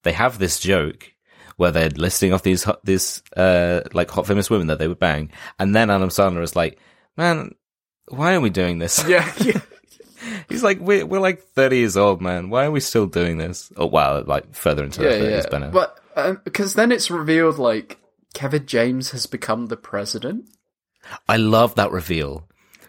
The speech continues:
Speaker 1: because
Speaker 2: Yeah.
Speaker 1: you have n-, you have no, like, they're just chatting, they're just in a pub, they're just sat there, and then, uh, Kevin James is like, "Ah, you know, it's just all this extra work with my job, like,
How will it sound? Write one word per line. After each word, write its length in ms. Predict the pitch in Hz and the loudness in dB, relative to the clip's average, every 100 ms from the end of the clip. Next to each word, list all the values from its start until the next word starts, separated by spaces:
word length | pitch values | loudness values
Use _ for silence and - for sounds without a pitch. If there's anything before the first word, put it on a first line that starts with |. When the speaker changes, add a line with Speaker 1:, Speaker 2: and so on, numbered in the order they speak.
| - | -4
Speaker 1:
because 320 | 95 101 104 | 0 2 2
Speaker 2:
Yeah. 40 | |
Speaker 1:
you 60 | 107 | 2
have 240 | 110 101 | 0 -2
n-, 220 | 110 113 113 | -4 -4 0
you 120 | 113 | 0
have 180 | 120 110 | 2 0
no, 540 | 98 104 110 113 113 | 2 2 4 2 0
like, 440 | 110 87 - - - _ _ _ _ _ _ _ _ 107 | -2 -4 -6 -12 -20 _ _ _ _ _ _ _ _ -4
they're 80 | |
just 240 | 101 113 - | 0 0 0
chatting, 440 | - 107 104 104 - | 2 2 0 -4 -2
they're 80 | |
just 200 | 85 - 87 | -2 -2 -2
in 80 | 76 | -4
a 60 | |
pub, 420 | - 101 104 104 - - | -4 2 2 0 -12 -10
they're 120 | - 85 | -6 -2
just 180 | 82 | 0
sat 220 | - 98 - | 0 0 2
there, 340 | 90 87 87 - - - | 2 2 0 -6 -14 -4
and 140 | 87 | 0
then, 260 | 82 82 85 _ _ _ - | 2 0 -4 _ _ _ -6
uh, 100 | 78 | -2
Kevin 220 | 104 117 | 0 2
James 280 | 101 95 87 | 4 2 0
is 80 | 80 | 0
like, 220 | 80 78 | 0 0
"Ah, 220 | 78 73 | 0 0
you 120 | 73 | 0
know, 160 | 82 78 | 2 2
it's 140 | 78 | 2
just 160 | - - | -2 -2
all 60 | |
this 140 | 80 73 | -2 0
extra 240 | 76 - | 0 -2
work 300 | 69 87 87 | 0 2 2
with 80 | 78 | -2
my 120 | 71 | -8
job, 720 | 69 - 82 80 80 80 80 - | -6 -2 2 4 4 4 0 -2
like, 300 | 67 - | -4 -4